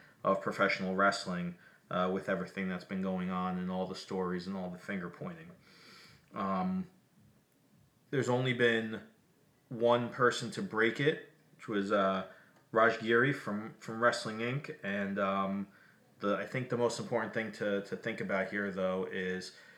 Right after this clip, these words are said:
you know, as somebody who, who has himself entrenched in the wrestling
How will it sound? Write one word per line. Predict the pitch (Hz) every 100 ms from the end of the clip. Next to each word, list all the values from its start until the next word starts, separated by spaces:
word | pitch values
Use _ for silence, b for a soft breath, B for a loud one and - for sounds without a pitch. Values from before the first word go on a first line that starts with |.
| B B
you | -
know, | 92 85 -
as | 113 110 110
somebody | - 101 98 95
who, | 95 98 92 -
who | 110 104 101
has | - 104 -
himself | 101 - 95 92
entrenched | 95 - 101 98 92 - -
in | 107 98 95 90 B B B B _
the | 98 92
wrestling | 98 101 104 104 - 104 98 95 92